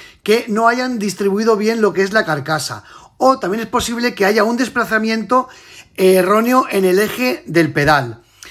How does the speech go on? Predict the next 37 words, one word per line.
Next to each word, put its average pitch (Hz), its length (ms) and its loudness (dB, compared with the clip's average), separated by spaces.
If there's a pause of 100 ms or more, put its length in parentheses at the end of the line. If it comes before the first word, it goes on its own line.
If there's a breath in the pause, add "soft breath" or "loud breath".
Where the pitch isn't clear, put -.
(360 loud breath)
Normalmente 269 1000 2
esta 247 200 0
avería 226 480 0
se 190 180 -4
suele 220 240 -4
solucionar 208 500 -4
con 214 160 -2
el 147 120 -4
tiempo, 156 520 -2 (160 soft breath)
pues 170 200 2
dado 214 300 2
al 160 160 -2
roce 226 300 -2
continuo, 220 580 -2
como 170 220 -2
la 156 120 -2
carcasa 170 380 -6
suele 214 220 -4
ser 185 340 -2 (360 loud breath)
de 151 120 2
un 220 80 0
material 202 560 0
plástico, 214 680 -2 (240 loud breath)
se 180 240 -2
termina 196 400 0
desgastando 226 840 0 (300 loud breath)
y 190 140 -4
termina 196 360 0
yéndose 226 680 -2
el 151 160 0
ruido. 139 480 -2 (380 soft breath)
De 151 120 -2
todos 240 200 2
modos 247 360 2
tenéis 202 440 0
la 220 120 0
solución 180 600 0